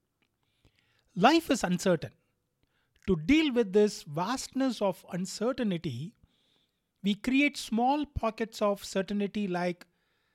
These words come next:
safe spaces like our houses,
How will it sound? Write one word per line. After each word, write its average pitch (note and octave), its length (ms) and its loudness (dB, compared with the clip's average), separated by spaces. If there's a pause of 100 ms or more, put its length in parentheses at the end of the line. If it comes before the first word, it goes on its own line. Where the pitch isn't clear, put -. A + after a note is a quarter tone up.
(260)
safe B3+ 360 0
spaces G#3+ 560 -2
like F#3 180 -2
our D#3+ 160 -2
houses, A3 880 2